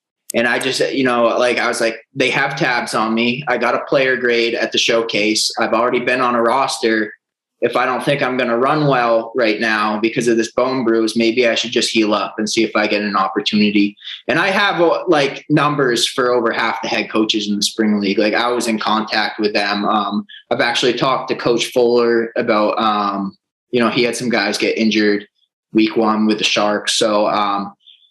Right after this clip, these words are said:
going to get some opportunity, just getting some reps, some more time to develop in either the now or, um,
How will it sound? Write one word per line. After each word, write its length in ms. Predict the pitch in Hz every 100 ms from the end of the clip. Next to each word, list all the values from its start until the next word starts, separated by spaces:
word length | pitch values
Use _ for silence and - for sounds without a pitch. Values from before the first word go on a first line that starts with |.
| _ _ -
going 300 | 139 135 147
to 80 | 147
get 160 | 139
some 180 | - 131
opportunity, 720 | 131 - 127 - 135 127 -
just 220 | 156 180
getting 240 | 208 185 143
some 240 | - 131
reps, 440 | 120 135 143 - - -
some 180 | 156 131
more 160 | 135 123
time 240 | 147 127
to 120 | 120
develop 520 | 117 117 117 120 123 120
in 100 | 120
either 380 | 120 117 113
the 100 | 110
now 580 | 104 110 117 113 117 117 _
or, 420 | 117 120 113 107 110
um, 580 | 107 101 101 98 98